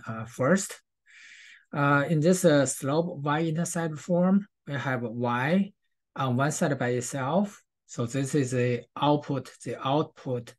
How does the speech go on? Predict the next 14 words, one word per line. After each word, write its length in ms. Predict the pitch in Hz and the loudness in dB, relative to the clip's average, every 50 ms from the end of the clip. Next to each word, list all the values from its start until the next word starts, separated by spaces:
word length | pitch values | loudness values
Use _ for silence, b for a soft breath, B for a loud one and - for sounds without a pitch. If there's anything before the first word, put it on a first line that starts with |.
| _ _ _ _ _ _ _ | _ _ _ _ _ _ _
variable. 560 | - 120 117 117 120 110 101 - - - - _ _ _ _ _ _ _ _ _ _ _ _ _ _ _ _ _ _ _ _ _ _ _ _ _ _ _ _ _ _ _ - | -4 -2 0 0 0 0 -2 -4 -8 -16 -20 _ _ _ _ _ _ _ _ _ _ _ _ _ _ _ _ _ _ _ _ _ _ _ _ _ _ _ _ _ _ _ -10
Output. 680 | 120 117 127 143 - _ - 139 156 180 190 - - - - _ _ _ _ _ _ _ _ _ _ _ _ _ _ _ _ _ _ _ _ _ _ - | -8 -6 -8 -8 -10 _ -8 -6 -4 -6 -6 -8 -14 -20 -20 _ _ _ _ _ _ _ _ _ _ _ _ _ _ _ _ _ _ _ _ _ _ -2
And 280 | 143 143 143 143 135 | 0 2 2 4 4
we 120 | 131 151 170 | 6 6 6
have 340 | - - 147 139 135 127 127 | 6 4 2 2 0 -2 -2
x 500 | 135 135 143 165 196 202 202 - - - - | -2 2 2 4 2 2 0 -6 -12 -10 -6
and 180 | 139 131 123 117 | -4 -4 -4 -4
everything 420 | - 151 143 160 160 156 175 143 | -4 -2 0 0 0 0 -2 -4
else 440 | 143 156 175 196 156 120 127 123 - | -2 0 0 0 0 0 -2 -6 -8
on 160 | 131 131 123 | -8 -8 -6
the 80 | 117 113 | -6 -4
right-hand 400 | 120 131 143 143 147 156 160 147 | -4 -4 -2 -2 0 -2 -2 -2
side. 340 | - 165 160 170 185 185 b b b b b b _ _ - | -2 -2 0 0 -2 -2 b b b b b b _ _ -2
This 240 | 139 147 165 170 | 0 0 2 0